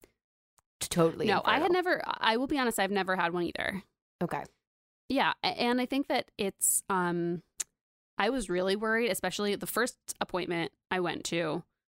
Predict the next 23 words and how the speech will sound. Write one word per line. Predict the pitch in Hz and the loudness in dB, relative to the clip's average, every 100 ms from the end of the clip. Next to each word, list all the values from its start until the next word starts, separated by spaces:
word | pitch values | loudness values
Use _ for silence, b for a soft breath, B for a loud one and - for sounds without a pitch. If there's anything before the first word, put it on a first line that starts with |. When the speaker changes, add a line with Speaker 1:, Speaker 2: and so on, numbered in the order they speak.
| _ - | _ 0
Speaker 2:
Uh, | 180 170 160 160 - | 2 4 2 0 -2
they | 175 | -2
take | 170 180 | -2 -4
your | 180 | -2
blood | 175 175 170 165 165 - | -2 0 2 2 0 -2
and | 175 175 | -4 -2
they | 175 165 170 | 0 0 -2
do | 170 170 | -2 -2
an | |
ultrasound | 190 185 - - 165 160 165 165 | -2 -6 -4 -4 0 0 0 -2
and | - | -2
they're | 170 170 | -2 -2
looking | 180 - 190 | -4 -2 -4
at | |
basically | - - - 185 | -4 -6 -4 -2
how | 175 | -2
fertile | 170 - 254 202 | -4 -2 -2 0
you | 165 - | 0 0
are. | - | 0
And | - | 0
I | 170 175 | 0 -2
was | 165 | -2
like, | 170 170 196 | 0 -2 -2